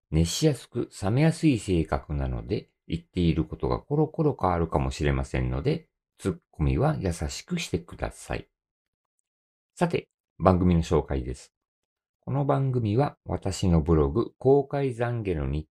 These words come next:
記、じゃあ、公開懺悔日記と、の補足説明と言い訳を中心にブログに書いていないネタのアウトプットをしていこうかと思っています。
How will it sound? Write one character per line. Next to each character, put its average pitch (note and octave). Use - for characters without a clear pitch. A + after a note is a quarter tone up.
記、 -
じ -
ゃ -
あ、 -
公 C#3+
開 C3
懺 A#2
悔 G#2+
日 G#2
記 -
と、 -
の F#3+
補 D#3+
足 -
説 G#2+
明 C#2+
と B2
言 G#2+
い B2+
訳 C3+
を B2+
中 A#2+
心 A2+
に D3+
ブ F2
ロ G2
グ F2+
に E2
書 C3+
い D3+
て -
い E2
な C#3
い B2+
ネ E2+
タ E2+
の A#2+
ア F#2+
ウ F#2+
ト F#2
プ F2+
ッ -
ト D2+
を C2
し -
て G2+
い E2
こ D#2+
う -
か D#3+
と E3
思 G2+
っ -
て -
い B1
ま G#1+
す。 -